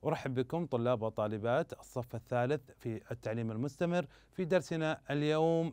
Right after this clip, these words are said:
عن أسلوب الشرط. كنا بالأمس قد، آه، أو في الحصة السابقة قد، آه، شرحنا الأسلوب الأول وهو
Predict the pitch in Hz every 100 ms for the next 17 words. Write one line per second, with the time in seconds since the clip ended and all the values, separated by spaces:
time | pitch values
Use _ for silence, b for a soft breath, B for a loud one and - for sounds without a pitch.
0 | - 120 135 143 139 - 117 - 123 127
1 | 127 - - 151 - 101 92 - b b
2 | b b b - 160 127 120 127 123 147
3 | 190 - - 131 - - - - 120 113
4 | 110 104 98 - 117 120 - 147 - 123
5 | 170 139 113 - 143 196 b b b _
6 | 143 147 113 - - 120 117 113 113 90
7 | - 127 147 135 135 143 117 113 - 147
8 | 127 123 151 143 202 202 127 123 131 113